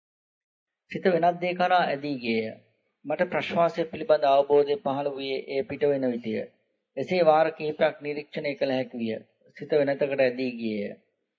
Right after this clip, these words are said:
පරයන්ක භාවනාවේදී මම ශාරීරික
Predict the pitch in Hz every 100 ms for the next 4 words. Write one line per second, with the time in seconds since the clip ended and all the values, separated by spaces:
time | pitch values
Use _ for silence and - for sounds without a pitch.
0 | _ 147 156 170 170 127 117 123 120 117
1 | 117 117 117 180 220 - _ 131 156 175
2 | 160 143 160 165 175 165